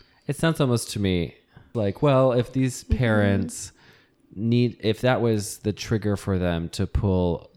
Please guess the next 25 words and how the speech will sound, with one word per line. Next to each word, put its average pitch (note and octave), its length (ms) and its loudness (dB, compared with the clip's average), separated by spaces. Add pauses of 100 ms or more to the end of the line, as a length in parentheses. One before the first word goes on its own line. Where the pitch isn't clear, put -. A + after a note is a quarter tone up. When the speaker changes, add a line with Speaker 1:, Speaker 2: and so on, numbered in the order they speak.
(120)
Speaker 1:
back, E2 480 0
Speaker 2:
Yeah, D#3+ 260 -8
it F#3+ 160 -2
Speaker 1:
as B2 140 0
much D3 200 0
as D3 100 -2
it C3 60 0
was G#2+ 140 0
hard E3+ 340 -2
for F2 200 -6
you. D2+ 440 -4 (140)
Speaker 2:
There G3 160 -4 (100)
was F#3 160 -4
some E3+ 140 -4
reason D#3 260 -6
we D#3 120 -6
weren't D3+ 200 -10
supposed - 280 -12
to E3 100 -8
be - 240 -10 (200)
matched C3+ 420 -4
Speaker 1:
Yeah. - 40 -12
Speaker 2:
together. D3 420 -8 (500)
Yeah, A3+ 260 -4
and F#3 300 -2